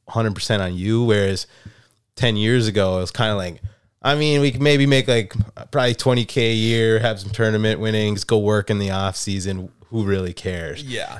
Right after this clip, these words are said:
Speaker 1: Now I think everyone's like, "Oh shit, if we take it serious, we don't ever have to work again," you know?
Speaker 2: Yeah.
Speaker 1: Which I think is, like,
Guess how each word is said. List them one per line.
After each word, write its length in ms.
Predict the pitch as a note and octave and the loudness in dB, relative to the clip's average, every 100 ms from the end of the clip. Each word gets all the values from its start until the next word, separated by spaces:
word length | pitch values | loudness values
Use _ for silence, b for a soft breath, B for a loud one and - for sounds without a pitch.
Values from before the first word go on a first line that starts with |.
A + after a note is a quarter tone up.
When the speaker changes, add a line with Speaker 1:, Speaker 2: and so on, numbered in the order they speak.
| - | -2
Speaker 1:
Now 160 | G#2+ A2 | 0 2
I 60 | |
think 200 | G#2 G#2 | 2 2
everyone's 260 | G2 G2 F2+ | 2 0 -4
like, 120 | E2+ | -4
"Oh 140 | G#2 F#2 | -2 -2
shit, 280 | - G#2+ F#2+ | 0 0 0
if 100 | E2+ | -4
we 80 | F2+ | -6
take 180 | G2+ | -6
it 100 | F#2 | -6
serious, 600 | D#2+ G2+ G2+ F#2+ D#2+ - - - | -6 -2 -2 -2 -4 -8 -12 -16
we 140 | F#2+ | -4
don't 180 | G2+ G2 | -2 0
ever 180 | F2+ F2 | -2 -4
have 120 | F2 | -6
to 80 | E2 | -6
work 280 | F#2 G#2 F#2 | -4 -4 -6
again," 360 | D#2+ E2 E2 - _ _ _ _ | -10 -10 -10 -16 _ _ _ _
you 140 | F#2 | -6
know? 240 | F2+ F2+ F2 | -4 -6 -8
Speaker 2:
Yeah. 360 | - C#3+ B2 G2 | -6 -4 -2 0
Speaker 1:
Which 140 | G2 | 2
I 120 | A#2 | 2
think 200 | A2 G2 | 2 -2
is, 140 | F2+ D#2 | -4 -8
like, 180 | D2+ | -12